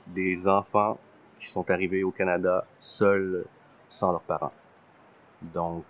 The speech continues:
euh, c'est comme un bagage, mais version drama, euh, plus plus. Mais éventuellement, je veux, je veux toujours continuer à, à trouver des espaces pour donner la parole à, à des gens qui en ont besoin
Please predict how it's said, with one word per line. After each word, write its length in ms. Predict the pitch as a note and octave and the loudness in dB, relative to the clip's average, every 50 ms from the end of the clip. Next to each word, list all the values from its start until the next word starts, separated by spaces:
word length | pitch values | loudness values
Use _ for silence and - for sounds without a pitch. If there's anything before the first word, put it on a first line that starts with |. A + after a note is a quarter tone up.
| - - | -6 -4
euh, 140 | D#2 D2+ - - | -4 -6 -6 -12
c'est 160 | - - F2 | -16 -14 -6
comme 160 | - F#2 F2 | -2 0 0
un 80 | F2 E2+ | 0 2
bagage, 420 | E2 F2 F2 F2+ G2 G2 G2+ F#2 | 0 0 0 2 4 4 4 2
mais 80 | F#2 E2+ | 0 -2
version 480 | E2 F2 E2+ - - - G2 F2 F2 F2 | -4 -4 -6 -8 -8 -6 -2 -2 -2 -2
drama, 540 | E2 F2+ E2+ E2 E2+ E2+ E2+ F2 E2+ E2+ E2 | -2 -4 -4 -4 -4 -6 -6 -6 -6 -6 -6
euh, 260 | D#2+ D2+ D#2 D#2 D2+ - - | -8 -8 -8 -10 -10 -12 -14
plus 100 | - - - - | -16 -16 -16 -8
plus. 320 | - B2 D3+ E3 - - - _ _ _ _ - _ - | -4 -4 -4 -4 -8 -20 -20 _ _ _ _ -20 _ -8
Mais 160 | F#2 F2+ F2+ | -4 0 0
éventuellement, 680 | F2+ F#2 G#2 G#2+ - - A#2+ A2+ A2 A2+ A2+ B2 C3+ | 2 2 2 0 2 4 4 6 6 6 6 6 4
je 60 | A2+ F#2+ | 4 2
veux, 120 | G2+ G2+ - _ _ _ _ _ _ _ - - | -4 -10 -10 _ _ _ _ _ _ _ -16 -14
je 60 | A2 G#2+ | -8 -8
veux 60 | G#2 | -4
toujours 280 | - B2+ A#2+ D3 - | -2 2 2 2 2
continuer 680 | - - A2+ - - - A2+ G#2+ G#2 A2 A2+ A2+ A2+ - - | 6 4 4 4 4 4 4 6 6 4 4 4 2 0 0
à, 560 | G2 F#2 F2+ F2+ F2 F2 F2 E2+ F2 - - - - | -2 0 2 2 2 0 0 -2 -4 -6 -8 -6 -6
à 100 | F2 F2 | -6 -6
trouver 880 | - - - - G2 F2+ F#2 G2 G2+ G2+ G2 G2+ G2+ G2+ G2+ A2 - | -6 -8 -10 -8 -8 -4 -2 -2 0 0 0 -2 -2 -4 -4 -4 -6
des 240 | F#2 F2+ F2+ F2 F#2+ | -4 -4 -4 -2 -4
espaces 420 | F#2 - - - G#2+ G2 G2+ G2+ - - | -6 -6 0 2 4 4 4 2 -2 -6
pour 120 | F#2 F2 | -4 -2
donner 220 | F#2 F2+ F#2 F#2+ | -2 0 0 2
la 120 | F#2 F#2 F2+ | 0 0 0
parole 320 | - F#2 F2 F#2 F#2+ F#2 | 0 0 0 0 0 0
à, 80 | F2+ - - - | -2 -6 -6 -10
à 40 | E2+ | -8
des 180 | F2 E2+ E2+ E2+ | -8 -8 -8 -4
gens 260 | F#2 F2+ F2+ F#2 F#2+ - - - - - - - - - - - - | -2 0 0 0 -2 -6 -16 -20 -20 -20 -20 -20 -20 -20 -20 -18 -4
qui 80 | - F#2+ | -2 0
en 80 | F2 | 0
ont 80 | F2+ F2 | 0 -2
besoin 400 | F2 F2 E2+ F2 G2 F#2+ A#2 | -2 -4 -4 -4 -2 -4 -6